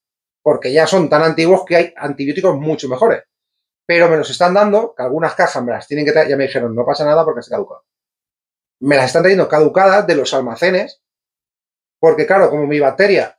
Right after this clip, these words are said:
a todos los antibióticos que hay ahora mismo en el mercado es multi-,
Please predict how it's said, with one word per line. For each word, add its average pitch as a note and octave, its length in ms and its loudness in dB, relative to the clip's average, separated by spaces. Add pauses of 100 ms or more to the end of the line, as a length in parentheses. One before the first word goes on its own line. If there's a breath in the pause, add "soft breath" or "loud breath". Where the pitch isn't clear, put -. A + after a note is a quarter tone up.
a C#3 280 -2
todos F3+ 240 4
los F3 120 4
antibióticos F3+ 520 0
que D#3+ 100 2
hay E3 100 4
ahora D#3+ 160 4
mismo D#3+ 440 -6 (420)
en C#3+ 120 -6
el D3 80 -2
mercado D3 520 0 (380)
es C#3+ 100 -6
multi-, D#3+ 400 -4